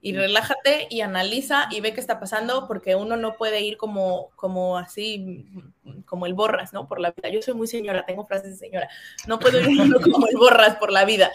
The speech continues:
Speaker 1: Entonces, creo que eso, o sea, me detengo muchas veces más yo por miedos y por inseguridades arraigados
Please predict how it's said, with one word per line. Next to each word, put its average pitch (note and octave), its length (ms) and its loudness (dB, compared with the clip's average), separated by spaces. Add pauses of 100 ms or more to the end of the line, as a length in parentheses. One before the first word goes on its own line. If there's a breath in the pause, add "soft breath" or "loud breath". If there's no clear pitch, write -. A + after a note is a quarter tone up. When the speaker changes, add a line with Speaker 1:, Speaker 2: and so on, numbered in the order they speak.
(520 loud breath)
Speaker 1:
Entonces, A#3+ 560 -2
creo D4 220 4
que - 380 -4
eso, A#3+ 400 0
o G#3+ 60 -12
sea, A3 140 -2
me A3+ 120 -2
detengo C4+ 520 -2
muchas C4+ 520 0
veces A#3 300 -4
más A3 480 -6
yo G#3 440 -2 (200)
por G3 280 -2
miedos A3+ 520 -2
y A3 60 -12
por F#3+ 180 -4
inseguridades F#3 760 -2
arraigados F#3 720 -4